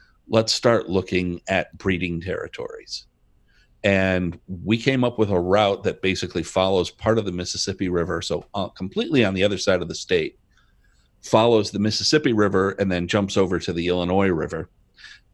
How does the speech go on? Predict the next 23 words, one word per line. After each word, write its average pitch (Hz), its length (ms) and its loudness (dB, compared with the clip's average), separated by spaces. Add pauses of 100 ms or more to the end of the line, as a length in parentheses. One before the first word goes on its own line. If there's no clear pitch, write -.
um, 87 480 2
and 95 120 -2
just 90 180 -6 (100)
kind 110 200 2
of - 100 -6 (140)
goes 104 240 2
in 98 100 2
a 87 80 0
diagonal 85 680 0
line 85 440 0
down 87 280 -4
these 82 260 -6 (200)
two 78 160 -4
rivers. 80 480 -2 (560)
Um, 85 560 2 (760)
but 104 340 2 (140)
the 95 140 0
route 101 600 -2
has 90 800 -2 (720)
a 101 60 0
hundred 127 380 0
and 87 140 -4
forty-six - 1160 -2